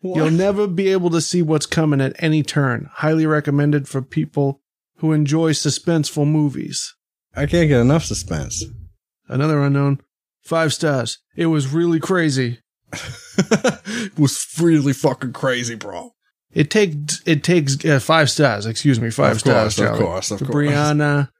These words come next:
Speaker 1: Brianna.
Speaker 2: Brianna.
Speaker 1: Yeah, I know Brianna.
Speaker 2: It takes guts to completely delve into the mind of a character so far removed from the actor's normal state.
Speaker 1: <laughs>
Speaker 2: Travolta is compelling.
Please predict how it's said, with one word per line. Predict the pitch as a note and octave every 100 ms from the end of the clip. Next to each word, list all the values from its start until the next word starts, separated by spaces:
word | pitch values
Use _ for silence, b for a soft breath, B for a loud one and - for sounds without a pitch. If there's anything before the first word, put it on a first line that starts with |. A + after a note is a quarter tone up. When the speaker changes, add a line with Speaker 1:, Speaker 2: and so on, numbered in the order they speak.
| -
Speaker 1:
Brianna. | F#2+ G2+ G2 F#2 D#2 D#2 -
Speaker 2:
Brianna. | D3 D3 D3 D3 D3 C#3+ C#3+ - _ _ _ -
Speaker 1:
Yeah, | F#2 F2+ B1 - _
I | G2 G#2
know | G#2+
Brianna. | F#2+ F2 D#2 D2+ C#2+ - F2 D2+ - - _ -
Speaker 2:
It | D3+
takes | - G3+ D#3+ -
guts | F3 E3+ -
to | D#3
completely | C#3+ C#3+ - F3 E3 E3+ E3
delve | D3 D#3 D3+ C#3+
into | D3 C#3+ D3
the | C#3
mind | C#3 C#3 C3+ C3
of | C3
a | B2+
character | - C#3+ D3 C3 - A2 -
so | - E3 D#3+ D#3
far | - D3+ C#3+ C#3
removed | C3 C3+ C#3 B2+ A2+ - B _ _
from | D3 C#3+
the | C#3+ C#3+
actor's | D#3+ D3+ D3 D3 C3 C3+
normal | E3 D3+ D#3 D3+ C#3
state. | - - C#2+ B1+ - -
Speaker 1:
<laughs> |
Speaker 2:
Travolta | F#3+ D#3 - A#3+ - A3+ A3 - - D#3 F#3+ F#3+ F#3+
is | E3 C3+
compelling. | D#3 D3 C#3+ C3 B2 A#2